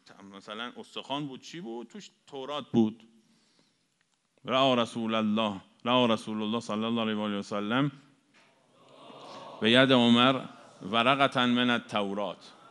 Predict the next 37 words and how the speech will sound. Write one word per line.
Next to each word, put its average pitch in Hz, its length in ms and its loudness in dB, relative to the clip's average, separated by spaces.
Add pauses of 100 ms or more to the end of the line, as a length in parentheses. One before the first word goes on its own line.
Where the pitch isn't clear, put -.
(100)
یه 151 120 -8
ورقه 127 420 -6
ای 151 100 -8
از 123 200 -10
تورات 113 460 -6
دید. 90 140 -16 (1200)
نادى 175 320 10
بالصلاة 135 800 2
جامعة، 123 720 0
فرمود: 127 360 0
«اذان 123 380 4
بگید.» 101 240 0
اذان 170 360 -2
بی 165 120 -2
وقت 160 220 0
یعنی 139 140 -2
مردم 120 360 -4
جمع 98 240 -6
شن. 85 200 -20 (240)
اذان 160 300 -6
گفتم، 165 260 -10
مردم، 147 340 -6
اه، 127 140 -6
مثلاً 117 220 -10
ده 135 260 -4
صبح 127 200 -12
دارن 117 220 -6
اذان 101 240 -8
می‌گن، 95 120 -10
اومدن 123 260 -8
تو 113 120 -12
مسجد. 95 340 -10 (840)
فرمود: 127 220 6
«آی 139 160 6
مردم، 147 460 0
ایها 135 360 0
الناس، 110 540 -2